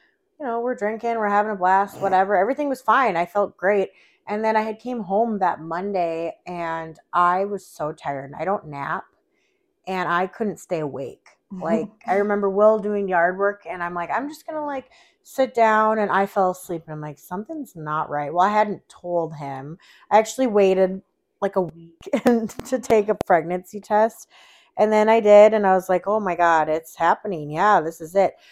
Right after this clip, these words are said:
Speaker 1: Part of the reason is, is I always wanted to find out, this might be silly, but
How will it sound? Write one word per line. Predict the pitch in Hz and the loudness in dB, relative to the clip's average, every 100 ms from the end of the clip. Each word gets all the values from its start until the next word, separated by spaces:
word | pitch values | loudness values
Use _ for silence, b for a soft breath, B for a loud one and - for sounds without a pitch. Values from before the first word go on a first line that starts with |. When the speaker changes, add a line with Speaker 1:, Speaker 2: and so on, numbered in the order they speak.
| b _ | b _
Speaker 1:
Part | - 208 220 | -4 -2 -2
of | 269 | -2
the | |
reason | 254 214 214 269 | -2 -4 -6 -8
is, | 254 220 | -8 -10
is | 185 180 _ _ _ 170 | -12 -18 _ _ _ -4
I | 190 | 0
always | 180 175 208 208 | 0 0 -4 -8
wanted | 202 202 | -8 -8
to | 220 | -10
find | 208 170 151 | -8 -6 -4
out, | 151 185 - | -4 -4 -8
this | 170 165 | -20 -16
might | 165 139 | -14 -12
be | 147 | -14
silly, | - 135 135 147 | -14 -14 -12 -12
but | 143 | -12